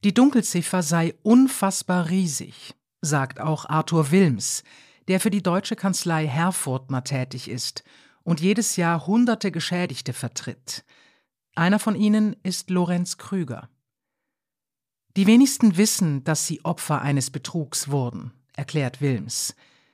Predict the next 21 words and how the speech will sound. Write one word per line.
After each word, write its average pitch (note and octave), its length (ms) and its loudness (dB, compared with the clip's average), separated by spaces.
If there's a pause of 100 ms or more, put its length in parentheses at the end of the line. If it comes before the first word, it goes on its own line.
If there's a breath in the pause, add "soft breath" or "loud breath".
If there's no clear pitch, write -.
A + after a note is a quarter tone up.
(120)
„Sie G3+ 160 -2
glauben, F3 420 4
dass F3+ 160 2
die G3+ 120 -2
Kurse A3 480 2
schlecht - 400 -6
standen. A#2+ 600 -4 (500)
Viele A#3 380 4
gehen E3 260 -2
erst C#3+ 220 -6
gar D#3 160 0
nicht D3 140 -4
zur C#3+ 120 -6
Polizei, C3 680 -6 (400)
aus C3 180 -6
Scham C#3+ 540 -4 (220)
oder F3+ 360 2
weil E3+ 140 2
sie D#3+ 140 -4
völlig F#3+ 500 -4
resignieren.“ D#3+ 680 -2